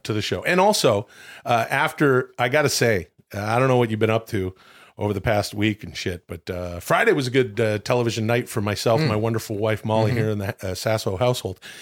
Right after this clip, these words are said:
Speaker 1: We watched, uh, SmackDown, then we skipped over to, are you watching the new episode of Feud? With, uh,
Speaker 2: No, I haven't
Speaker 1: it's,
Speaker 2: seen it
Speaker 1: uh,
Speaker 2: yet.
Speaker 1: oh man, it's, uh, Capote versus the Swans.
Speaker 2: Yeah.
Speaker 1: With, uh,
Speaker 2: I've
Speaker 1: Truman
Speaker 2: seen the
Speaker 1: Capote.
Speaker 2: billboards. It looks good.
Speaker 1: It, it, it's fantastic.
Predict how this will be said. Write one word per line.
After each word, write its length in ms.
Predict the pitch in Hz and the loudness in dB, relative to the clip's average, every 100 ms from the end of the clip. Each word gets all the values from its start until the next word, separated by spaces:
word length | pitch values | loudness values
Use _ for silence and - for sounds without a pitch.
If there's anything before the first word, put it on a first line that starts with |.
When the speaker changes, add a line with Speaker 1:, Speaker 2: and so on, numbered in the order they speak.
| - - - | -20 -20 -8
Speaker 1:
We 140 | - 113 | 0 4
watched, 440 | 120 120 - - - - - | 4 4 0 -6 -12 -12 0
uh, 120 | 107 | 0
SmackDown, 480 | 95 127 127 170 170 | 2 0 0 2 2
then 100 | 127 | 2
we 100 | 127 | 2
skipped 420 | 113 - 139 - - - - - - | 0 2 0 -2 -20 -20 -20 -20 -4
over 360 | 117 123 120 117 | 0 2 4 2
to, 300 | - 117 110 | 2 2 2
are 80 | 107 | -2
you 160 | 101 156 | 0 0
watching 340 | 170 - 131 | 0 -2 -2
the 60 | 120 | 0
new 160 | 139 | 2
episode 400 | 143 - - 139 | 0 -2 0 0
of 80 | 117 | 0
Feud? 480 | - 110 120 139 - _ _ _ _ | -6 -8 -4 -4 -8 _ _ _ _
With, 280 | 107 101 - | -4 -4 -2
uh, 60 | 107 | 0
Speaker 2:
No, 160 | 101 | 2
I 40 | 101 98 | 2 2
haven't 140 | 107 | 0
Speaker 1:
it's, 80 | - | 0
Speaker 2:
seen 180 | 110 110 | 0 2
it 20 | |
Speaker 1:
uh, 40 | 104 | 2
Speaker 2:
yet. 80 | - | 0
Speaker 1:
oh 480 | 98 104 117 110 107 | 2 2 4 4 2
man, 440 | 98 110 110 104 98 | 2 2 2 2 0
it's, 260 | 87 - | -4 -4
uh, 180 | 107 98 - | -2 -2 -4
Capote 440 | 107 - 117 123 123 | -4 0 2 4 2
versus 360 | 120 120 113 | 0 -2 -4
the 100 | 98 | -6
Swans. 720 | 104 - 110 113 117 143 - - | -2 0 2 4 4 2 -4 -4
Speaker 2:
Yeah. 220 | 110 104 82 - - | 0 0 -2 -12 -6
Speaker 1:
With, 240 | 107 98 107 | -2 -2 0
uh, 120 | 98 | -2
Speaker 2:
I've 80 | 92 | -2
Speaker 1:
Truman 220 | - 127 120 | 2 2 4
Speaker 2:
seen 100 | 196 | 4
the 40 | |
Speaker 1:
Capote. 140 | 127 135 | 4 4
Speaker 2:
billboards. 300 | 117 117 101 | 4 2 0
It 80 | 104 | 0
looks 160 | 156 | 0
good. 300 | - 78 76 | -2 -4 -4
Speaker 1:
It, 240 | - 110 - | -4 -4 0
it, 200 | 113 - - | -2 -4 -2
it's 240 | 117 98 | -2 -2
fantastic. 920 | - 110 104 - 127 120 - - - | -4 -4 -4 -2 -2 -2 -4 -12 -20